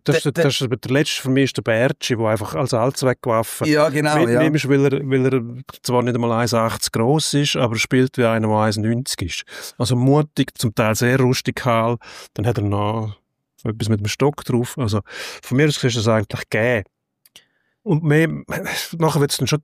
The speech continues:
Speaker 1: dünn, oder? Also der Simeon überzeugt mich zu wenig
Speaker 2: Ja.
Speaker 1: im internationalen
Speaker 2: Ja.
Speaker 1: Le-, Level.
Speaker 2: Mhm.
Speaker 1: Und für eine W M vielleicht schon, aber wenn du noch sechs N-H-L-Spieler dabei hast,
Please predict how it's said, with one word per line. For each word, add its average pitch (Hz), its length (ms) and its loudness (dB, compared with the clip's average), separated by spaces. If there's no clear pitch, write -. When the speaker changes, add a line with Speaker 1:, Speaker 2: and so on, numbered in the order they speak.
Speaker 1:
dünn, 139 300 4
oder? 123 160 0
Also 123 140 0
der 117 120 -2
Simeon 127 440 4
überzeugt - 480 -2
mich 120 180 -2
zu - 140 -4
wenig 117 500 0
Speaker 2:
Ja. 117 200 4
Speaker 1:
im 147 160 -4
internationalen 117 720 0
Speaker 2:
Ja. 98 160 2
Speaker 1:
Le-, 104 120 -6
Level. 107 360 0
Speaker 2:
Mhm. 107 160 -2
Speaker 1:
Und 160 80 -2
für 139 140 2
eine 120 100 2
W 170 160 4
M 127 180 2
vielleicht 120 300 0
schon, 139 100 4
aber 135 220 2
wenn 117 120 0
du 113 60 0
noch 107 60 0
sechs 117 280 -2
N-H-L-Spieler 135 760 0
dabei 120 320 2
hast, 85 340 -4